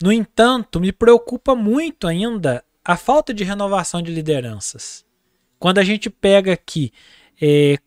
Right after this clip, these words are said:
qual que é a geração que hoje tá comandando os municípios, que tá comandando, é, os estados, que tá comandando o Brasil?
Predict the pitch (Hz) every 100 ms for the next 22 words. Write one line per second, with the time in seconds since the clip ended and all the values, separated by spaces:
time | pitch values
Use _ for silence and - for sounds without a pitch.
0 | - 277 349 - 262 226 233 202 - 202
1 | 185 190 180 180 - 185 - 185 170 160
2 | 156 151 143 147 143 - 185 196 185 -
3 | 156 160 - 151 - 151 147 135 139 147
4 | 139 127 113 - - _ - 143 143 139
5 | 139 123 139 - 175 185 185 160 143 -
6 | 165 156 151 151 147 139 139 127 110 117